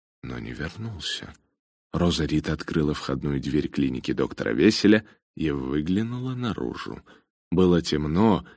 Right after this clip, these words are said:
и шел снег. Она сдержала нарастающую панику и сквозь зубы сказала себе: «Мне нужна помощь. Мне нужно обратиться за помощью». Повторяя эти слова раз за разом, она спустилась по лестнице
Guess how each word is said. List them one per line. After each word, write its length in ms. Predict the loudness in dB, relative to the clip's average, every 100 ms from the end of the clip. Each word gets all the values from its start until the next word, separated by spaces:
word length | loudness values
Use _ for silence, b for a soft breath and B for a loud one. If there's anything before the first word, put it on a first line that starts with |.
| _
и 120 | -4
шел 360 | -2 0 -2 -2
снег. 680 | -4 0 0 -2 -10 -20 _ _ -4
Она 200 | -2 -2
сдержала 720 | 0 0 0 0 0 0 -2
нарастающую 920 | -2 -4 -4 -4 -2 -2 -4 -2 -4
панику 600 | 0 0 2 0 -2 -4 B -6
и 80 | -4
сквозь 360 | -2 -2 -2
зубы 360 | 2 4 4 2
сказала 560 | -2 -4 -2 -4 -4
себе: 400 | -4 -4 -4 -4 b b b _ _
«Мне 320 | -6 -4 -4 -4
нужна 380 | -6 -8 -10 -10
помощь. 540 | -10 -8 -6 -4 -6 b b b _
Мне 380 | -6 -4 -2 -2
нужно 680 | -2 -2 -4 -4 -4 -4 -4
обратиться 920 | -8 -6 -8 -10 -12 -10 -10 -10 -4 -4
за 220 | -2 -6
помощью». 800 | -8 -12 -8 -6 -6 -4 -4 B B B -4
Повторяя 420 | -2 2 2 2
эти 180 | 0 -6
слова 440 | -4 -4 -2 -4
раз 260 | -2 -4 -4
за 180 | -6 -2
разом, 400 | 0 0 -2 B B
она 200 | 2 2
спустилась 720 | 2 -2 -4 0 2 2 0 -4
по 100 | 2
лестнице 680 | 4 4 2 0 0 -4